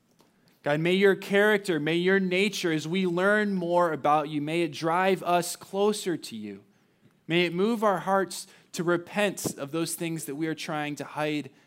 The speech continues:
from you. God, for many of us tonight who are pushing against the plan of God,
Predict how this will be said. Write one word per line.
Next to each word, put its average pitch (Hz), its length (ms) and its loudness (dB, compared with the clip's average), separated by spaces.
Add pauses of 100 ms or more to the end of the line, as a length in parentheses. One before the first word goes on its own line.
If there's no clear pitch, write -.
(140)
from 120 520 -6 (340)
you. 98 300 -18 (1500)
God, 131 160 -6
for 151 140 -6
many 165 280 -2
of 175 80 -2
us 170 220 0
tonight 147 280 -4
who 143 100 -6
are 139 100 -2
pushing 196 440 -2
against 165 360 -6
the 139 100 -8
plan 143 360 -6
of 127 120 -10
God, 104 320 -8